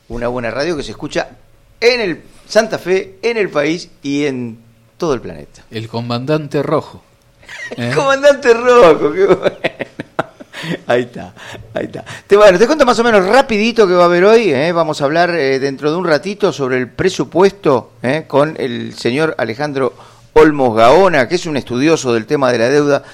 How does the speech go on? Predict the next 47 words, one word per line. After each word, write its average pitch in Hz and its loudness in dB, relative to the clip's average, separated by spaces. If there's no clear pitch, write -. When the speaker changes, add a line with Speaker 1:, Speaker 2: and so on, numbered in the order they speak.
Speaker 1:
Vos 135 0
seguramente 135 0
ya 131 -2
lo 127 2
has 113 -8
escuchado 123 -2
nombrar 127 -4
y 120 -6
ya 123 -2
lo 123 -2
conocés, 113 -4
y 131 -6
que, 143 2
bueno, 120 2
sabe 143 0
mucho 135 -8
sobre 113 -6
todo 135 -2
este 113 -4
tema 127 -4
del 107 -4
presupuesto 120 -6
que 104 -6
se 98 -10
está 127 -4
discutiendo, 117 -6
eh, 98 -4
en 101 -8
el... 90 -8
En, 98 -12
bueno, 98 -8
en 101 -10
diputados 120 2
se - -6
votó 120 -2
y 110 -10
que - -12
se - -8
va 107 0
a 90 -8
discutir 92 -10
en, 98 -10
en 85 -12
la 90 -8
Cámara 98 -6
de 82 -8
Senadores. 71 -14